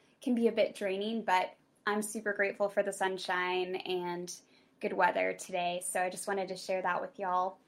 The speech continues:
The other thing that's been on my mind is something that has continuously come up in my client sessions. And oftentimes, when I've seen people who have been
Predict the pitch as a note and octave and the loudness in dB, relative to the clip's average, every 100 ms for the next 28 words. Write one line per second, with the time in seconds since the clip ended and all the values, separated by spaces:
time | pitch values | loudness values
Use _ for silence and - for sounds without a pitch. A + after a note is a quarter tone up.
0 | - - - - - - _ - E4 G4+ | -20 -20 -20 -20 -20 -20 _ 10 10 10
1 | G4+ F4 D#4 D4 C4 B3+ B3+ B3+ A#3+ A3+ | 6 6 6 4 6 6 6 4 6 6
2 | G#3 F3+ F3 F3 F#3 - - - - A#3 | 4 4 2 2 -2 -6 -16 -20 -2 10
3 | A#3 A#3 A#3 A3+ - - D#4+ F4+ E4+ D4 | 12 12 12 6 0 4 4 4 6 8
4 | C4 - B3+ - C4+ A#3 B3+ C4 B3+ A#3 | 6 4 -2 0 0 2 0 0 2 2
5 | A#3 A3 G3+ G3+ - - _ A3+ A3 A3 | 2 2 2 2 -2 -20 _ 0 2 2
6 | G#3 G3+ - G#2 - - - - - D#2 | 0 -2 -4 -6 -6 -4 -4 -4 -6 -6
7 | - A3+ - - - - _ - B3 B3 | -4 -6 -10 -16 -20 -20 _ -2 2 6
8 | A#3+ A#3 A#3 - _ _ _ _ _ _ | 6 4 2 -4 _ _ _ _ _ _
9 | _ _ B3 D4 D4+ F#4 C#4+ G#3 F#3 F#3 | _ _ 8 8 8 6 6 4 2 0
10 | G3 G#3+ A3 A3+ - - C4+ C#4+ C#4 B3+ | -4 0 2 2 0 2 4 4 2 -4
11 | A3+ A3+ A3 G#3+ G#3+ G#3+ G3+ G3+ G3+ G3+ | -2 -2 0 0 0 0 2 2 0 -4